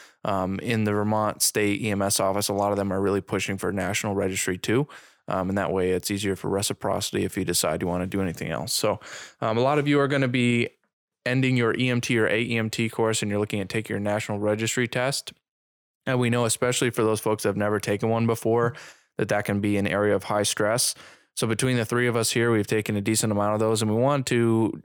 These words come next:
just talk about some of the emotions you may be feeling and some good strategies you can employ just from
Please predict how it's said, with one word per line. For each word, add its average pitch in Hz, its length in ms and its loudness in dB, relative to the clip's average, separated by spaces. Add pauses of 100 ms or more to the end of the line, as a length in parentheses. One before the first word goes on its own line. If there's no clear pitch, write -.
just 165 240 0
talk 151 240 0
about 120 360 0 (260)
some 135 180 0
of 123 60 2
the 117 140 2
emotions 110 480 2
you 113 100 2
may 110 140 2
be 110 120 2
feeling 107 360 0
and 101 80 -2
some 107 160 -2
good 117 180 -2
strategies 104 640 0
you 104 100 0
can 107 160 -4
employ 104 440 0
just 127 180 0
from 104 400 -2